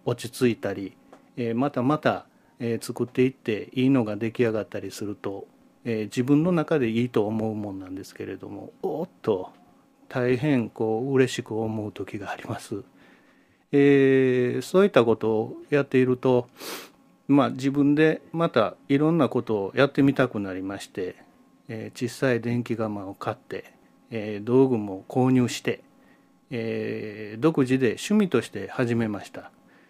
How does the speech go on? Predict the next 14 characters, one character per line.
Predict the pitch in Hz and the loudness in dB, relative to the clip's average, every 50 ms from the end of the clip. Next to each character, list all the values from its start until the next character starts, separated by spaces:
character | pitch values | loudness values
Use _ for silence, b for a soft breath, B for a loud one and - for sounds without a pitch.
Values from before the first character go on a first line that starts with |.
| b b b b b b | b b b b b b
え | - 127 127 | -4 -2 -2
ー、 | 127 | -2
そ | - - | 0 2
れ | 160 156 | 2 2
は | 156 156 156 160 | 2 2 0 0
ま | 165 175 180 | 0 2 2
あ、 | 143 113 B B B B B - | 2 0 B B B B B -6
美 | 151 185 190 | -4 -4 -2
術 | 196 180 151 - - 123 | -2 -2 -2 -2 -2 -2
を | 117 113 107 107 107 117 127 127 131 127 | -2 -2 -2 -4 -4 -2 -2 -2 -2 -2
し | - - - 123 | -4 -6 -6 -8
っ | - _ | -8 _
か | - - 160 165 | -2 0 2 4
り、 | 156 135 117 104 92 - - | 4 4 2 0 -2 -8 -14